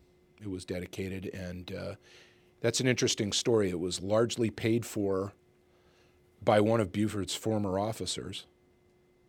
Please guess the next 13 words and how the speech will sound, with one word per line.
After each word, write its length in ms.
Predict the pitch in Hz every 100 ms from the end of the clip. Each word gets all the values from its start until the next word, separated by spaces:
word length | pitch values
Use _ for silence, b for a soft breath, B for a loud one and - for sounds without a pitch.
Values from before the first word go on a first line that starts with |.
| _ -
Um, 400 | 87 85 82 - - b b b b b b -
this 200 | 110 -
fellow 680 | - 120 113 110 107 110 110 - _ _ _ _
had 480 | - 117 101 87 85
been 160 | 117 113
an 80 | 107
officer 420 | 107 - - 117
in 80 | 101
the 80 |
Sixth 300 | - 123 -
New 60 | 107
York 260 | 98 90 -
Cavalry, 540 | 104 90 92 92